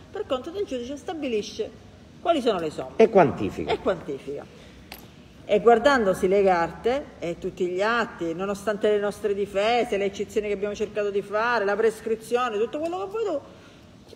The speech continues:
Speaker 1: ha detto: "Quaranta milioni sono quello che dovete dare per i servizi resi e venti milioni si quantificano gli interessi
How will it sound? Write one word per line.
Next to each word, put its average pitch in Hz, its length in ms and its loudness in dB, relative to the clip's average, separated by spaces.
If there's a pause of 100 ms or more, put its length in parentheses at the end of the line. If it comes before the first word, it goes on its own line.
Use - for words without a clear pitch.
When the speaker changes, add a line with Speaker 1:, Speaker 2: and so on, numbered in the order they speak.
Speaker 1:
ha - 160 -2
detto: 175 500 -2 (760)
"Quaranta 311 400 0
milioni 311 520 0
sono 233 220 -4
quello 233 260 2
che 202 120 0
dovete 196 300 0
dare 180 460 0 (240)
per 254 120 4
i 254 80 2
servizi 190 460 0
resi 294 480 -4 (140)
e 392 180 -8
venti 285 320 -2
milioni 254 600 -2
si - 180 -6
quantificano 240 600 -2
gli 311 100 0
interessi 254 680 0